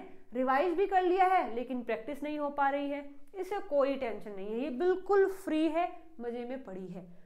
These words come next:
सब हम इसके बारे में पढ़ रहे हैं, ठीक है। तो आपको भी ये याद रखना है, ठीक है, ओके। जून ट्वेंटी ट्वेंटी थ्री शिफ्ट वन के ही अंदर एक question आया है,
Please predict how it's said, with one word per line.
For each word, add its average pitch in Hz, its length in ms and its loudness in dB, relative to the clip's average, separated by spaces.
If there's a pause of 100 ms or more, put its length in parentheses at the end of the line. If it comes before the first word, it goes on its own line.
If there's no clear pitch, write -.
(120)
सब 277 120 -4
हम 285 140 -4
इसके 302 240 -6
बारे 247 220 0
में 247 160 -6
पढ़ 196 160 -6
रहे 180 160 -10
हैं, 185 220 -12 (520)
ठीक 214 160 -10
है। 415 160 -2 (640)
तो 262 60 4
आपको 247 280 4
भी 254 180 2
ये 339 140 4
याद 208 340 0
रखना 240 320 -6
है, 247 200 -10 (200)
ठीक 262 200 -4
है, 440 80 4 (440)
ओके। 254 360 2 (2000)
जून 330 340 -2
ट्वेंटी 349 320 0
ट्वेंटी 349 340 -2
थ्री 370 200 -4
शिफ्ट 392 340 -4
वन 285 240 -2
के 339 100 -2
ही 349 180 0
अंदर 320 280 0
एक 330 160 -4
question 311 300 -2
आया 247 240 4
है, 277 200 6